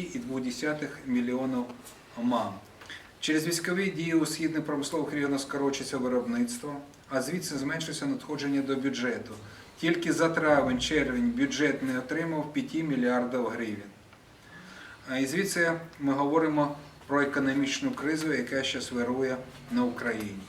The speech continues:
Енергетична криза. Росія припинила поставки газу в Україну.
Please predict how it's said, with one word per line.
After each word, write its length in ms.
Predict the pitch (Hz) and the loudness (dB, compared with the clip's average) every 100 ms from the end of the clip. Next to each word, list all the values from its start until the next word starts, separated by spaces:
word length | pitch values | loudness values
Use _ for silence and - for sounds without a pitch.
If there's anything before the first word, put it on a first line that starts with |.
| 123 | -4
Енергетична 680 | 143 156 180 190 165 139 123 | 2 2 2 0 0 0 -4
криза. 400 | 127 120 107 120 | -4 -4 -4 -2
Росія 400 | 135 - 180 160 | -2 -2 0 0
припинила 520 | 151 147 151 147 139 | 0 -2 0 0 0
поставки 540 | 131 135 - 127 - | 0 -2 0 -2 -2
газу 300 | 127 127 123 | -2 0 -2
в 80 | 117 | -4
Україну. 500 | 117 127 117 120 139 | -4 -2 -2 -2 -2